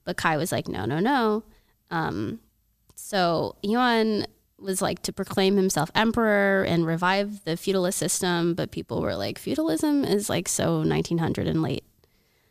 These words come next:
So, uh, when Kai found out about Yuan's plans, he set out to create an uprising against Yuan.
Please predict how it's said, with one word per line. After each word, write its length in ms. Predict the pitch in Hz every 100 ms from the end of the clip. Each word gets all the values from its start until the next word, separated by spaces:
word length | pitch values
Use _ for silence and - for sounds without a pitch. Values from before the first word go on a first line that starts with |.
| _ _ _
So, 420 | - 190 196 185 185
uh, 300 | 175 175 170
when 160 | 180
Kai 480 | 202 - 214 226 262
found 380 | 311 - 202 202
out 160 | 180 185
about 260 | 202 180
Yuan's 480 | 196 190 170 185 190
plans, 840 | - - 170 160 156 170 190 - _
he 880 | - 214 240 269 233 202 202 226 - _
set 260 | - - 180
out 220 | 175 -
to 80 | -
create 220 | - 175
an 120 | 180 -
uprising 640 | 302 - 214 185 180 165
against 400 | 160 165 160 -
Yuan. 360 | 175 156 175